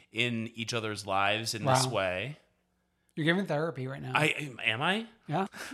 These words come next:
Speaker 1: But no, but don't, don't you think that's, like, something to do with it? I, I just always think about this interview that really, it was the first time with Robin I really touched down on her.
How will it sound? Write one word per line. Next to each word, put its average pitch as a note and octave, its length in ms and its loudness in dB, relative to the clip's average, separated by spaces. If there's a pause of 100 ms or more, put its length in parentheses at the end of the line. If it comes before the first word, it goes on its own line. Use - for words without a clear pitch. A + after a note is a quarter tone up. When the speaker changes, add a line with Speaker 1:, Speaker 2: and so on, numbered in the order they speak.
Speaker 1:
But G#3 140 6
no, B3 220 10
but C3+ 200 2
don't, F3 260 6
don't G3 180 4
you B3+ 100 2
think B3+ 200 0
that's, A3 220 4
like, F3 140 4
something C#3+ 280 0
to C3 60 0
do G#2+ 160 -2
with G2 180 0
it? E3 300 0 (360)
I, A3 360 10
I E3 120 12
just G3 200 4 (180)
always C#3+ 360 10
think C#3 160 0
about A#2+ 220 4
this A2 160 -6
interview G2+ 600 -2 (160)
that - 340 0 (680)
really, C3+ 960 6 (380)
it C3+ 80 -4
was C#3 100 -2
the D#3+ 80 0
first E3+ 320 2
time F3+ 240 4
with D3 180 -4
Robin A2 340 6
I G#2+ 40 4
really G2 420 -4
touched - 380 -2
down G2+ 260 2
on A2+ 120 -6
her. C3+ 300 2